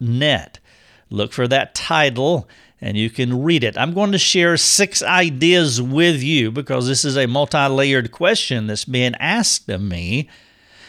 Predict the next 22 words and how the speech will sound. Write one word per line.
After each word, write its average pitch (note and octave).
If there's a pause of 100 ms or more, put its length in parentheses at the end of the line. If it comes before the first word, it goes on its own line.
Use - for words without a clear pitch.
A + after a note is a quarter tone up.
(120)
And B2+
so D3
there's C3+
a C3+
lot D3+
of C#3+
information C3
here. F#2
And G2+
I G#2+
also C3+
have C3
some A2+
other B2+
articles B2
linked D3
here C#3+
that D3+
you A#2+
may C3
want B2
to A#2